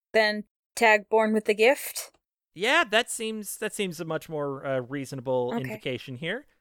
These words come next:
Speaker 2: I'll take it.
Speaker 1: That would put it up to a five.
Speaker 2: Okay. Yeah, so something has Dez spooked. Um, the more observant among you would notice that, uh, she definitely has goosebumps.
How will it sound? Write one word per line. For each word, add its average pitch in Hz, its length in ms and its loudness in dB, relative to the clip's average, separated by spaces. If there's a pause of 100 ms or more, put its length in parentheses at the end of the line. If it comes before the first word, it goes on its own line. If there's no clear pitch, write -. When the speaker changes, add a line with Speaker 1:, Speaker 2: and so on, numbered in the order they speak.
(280)
Speaker 2:
I'll 151 100 -6
take 147 280 -2
it. - 140 -8 (120)
Speaker 1:
That 220 160 4
would 220 160 4
put 240 140 0
it 220 120 2
up 208 220 4
to 214 200 2
a 208 60 4
five. 190 640 0 (460)
Speaker 2:
Okay. 117 260 2 (440)
Yeah, 185 360 6
so 170 480 2
something 349 500 -4
has 196 320 2
Dez 156 680 2
spooked. - 840 -10 (160)
Um, 127 540 0
the 143 80 -4
more 165 200 4
observant 180 420 -2
among 165 220 0
you 156 120 -2
would 143 120 -2
notice 139 320 0
that, 127 300 -2
uh, 117 280 -4 (460)
she - 160 -12
definitely 160 600 -2
has 135 440 -2
goosebumps. - 640 -6